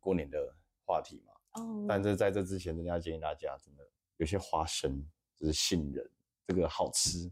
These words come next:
Speaker 1: 可是要适量。
Speaker 2: 哦，对。
Speaker 1: 对，那个真的是吃多了会长痘痘。
Speaker 2: 会。
Speaker 1: 像我之前就是这样。
Speaker 2: 我也会。
Speaker 1: 嗯。
Speaker 2: 对啊，但我喜欢吃花生是那种，<coughs> 你知道有那种煮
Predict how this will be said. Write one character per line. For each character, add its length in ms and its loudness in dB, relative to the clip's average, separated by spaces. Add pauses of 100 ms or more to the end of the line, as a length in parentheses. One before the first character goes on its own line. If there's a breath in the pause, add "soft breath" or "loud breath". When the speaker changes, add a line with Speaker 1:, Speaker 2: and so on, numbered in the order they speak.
(140)
Speaker 1:
可 80 -20
是 80 -4
要 80 0
适 400 0
量。 200 -4 (100)
Speaker 2:
哦， 300 0
对。 640 2
Speaker 1:
对， 200 4
那 80 6
个 340 2
真 180 4
的 80 6
是 220 4
吃 260 0
多 200 4
了 60 2
会 120 2
长 240 -8
痘 240 -4
痘。 200 -14 (320)
Speaker 2:
会。 360 2
Speaker 1:
像 200 4
我 80 2
之 140 2
前 180 0
就 100 -2
是 120 -2
这 180 -6
样。 120 -4
Speaker 2:
我 100 -2
也 140 0
会。 200 -4 (640)
Speaker 1:
嗯。 220 2
Speaker 2:
对 120 0
啊， 120 -10 (320 loud breath)
但 140 6
我 100 6
喜 80 0
欢 120 4
吃 200 2
花 140 -6
生 320 2
是 80 -8
那 160 -6
种， 240 -10 (280)
<coughs> 260 -20
你 120 -8
知 60 -8
道 100 0
有 120 0
那 100 -2
种 260 -2 (460)
煮 260 -2